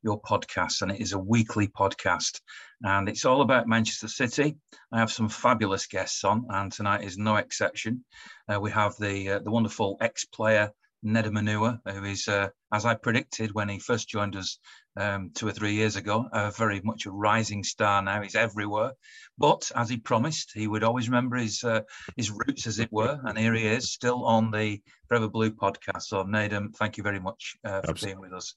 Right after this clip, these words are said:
Speaker 2: absolute pleasure, Ian, like always.
Speaker 1: And I also have, uh, two of my regular contributors, uh, Tony and Toby. Um, so they can give us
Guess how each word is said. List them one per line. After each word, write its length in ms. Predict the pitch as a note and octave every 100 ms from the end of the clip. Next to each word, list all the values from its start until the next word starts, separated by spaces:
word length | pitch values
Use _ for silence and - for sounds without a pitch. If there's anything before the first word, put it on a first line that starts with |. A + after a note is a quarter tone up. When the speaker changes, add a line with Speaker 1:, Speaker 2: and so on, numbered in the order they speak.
| _
Speaker 2:
absolute 320 | F2 - F2+ D2
pleasure, 300 | D#2 D2 C#2+
Ian, 140 | C#2
like 200 | C#2+ C#2
always. 400 | C2+ C2+ C2 - _ _ _ _ _ -
Speaker 1:
And 240 | A2 G#2+ A2
I 80 | C#3+
also 320 | D#3 - A#2+
have, 320 | C#3 E3 B2+
uh, 160 | A#2+ A#2
two 420 | - B2 A#2+ A#2 A2+
of 200 | G#2+ -
my 160 | A2+ G#2
regular 320 | B2 G#2+ G2+
contributors, 840 | - G#2+ G2+ G#2 G#2+ - C#3 C#3+ G#2+
uh, 120 | G2+ -
Tony 420 | B2 A#2 A2 G#2+
and 300 | G2+ G2+ G2
Toby. 460 | - A2 A2 C#3+ D#3 - - _ -
Um, 220 | G2+ G2
so 380 | - G#2+ G2+ G2+
they 140 | G#2+
can 160 | G#2+ G#2
give 160 | G#2+ G2+
us 200 | G2+